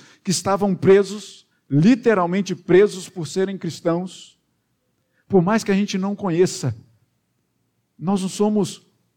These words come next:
organismo do mesmo corpo. Nós não somos membros de um mesmo corpo. O Jesus Cristo que, por,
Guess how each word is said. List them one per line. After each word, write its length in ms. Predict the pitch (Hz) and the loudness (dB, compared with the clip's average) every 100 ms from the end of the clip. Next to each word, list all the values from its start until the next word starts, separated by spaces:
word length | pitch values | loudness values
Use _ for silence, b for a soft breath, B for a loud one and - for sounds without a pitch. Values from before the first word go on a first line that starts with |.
| _ _ _ _ _ _ _ _ _ _ _ _ - | _ _ _ _ _ _ _ _ _ _ _ _ 0
organismo 720 | 180 175 165 165 214 180 170 | 0 2 0 0 -2 -2 -8
do 160 | 147 | -6
mesmo 400 | 160 170 196 185 | -2 0 0 -2
corpo. 440 | 175 185 202 - _ _ _ _ _ _ _ _ _ _ _ _ _ _ _ | -4 -2 -4 -6 _ _ _ _ _ _ _ _ _ _ _ _ _ _ _
Nós 220 | 165 190 | -2 0
não 100 | 190 | 0
somos 380 | 175 208 202 139 | 0 0 0 -2
membros 500 | 151 185 240 226 190 | 0 0 2 0 -4
de 140 | 160 | -6
um 40 | 175 | -4
mesmo 360 | 175 196 175 | 0 0 -2
corpo. 460 | 175 180 208 - _ _ _ _ _ _ _ b b b | -6 -2 -4 -6 _ _ _ _ _ _ _ b b b
O 80 | 202 | 2
Jesus 380 | 247 220 220 | 2 0 -2
Cristo 520 | - 226 262 - 208 - B _ | 0 0 0 0 -2 -2 B _
que, 420 | - 214 214 175 | 0 2 4 0
por, 460 | - _ 202 180 | -4 _ 2 2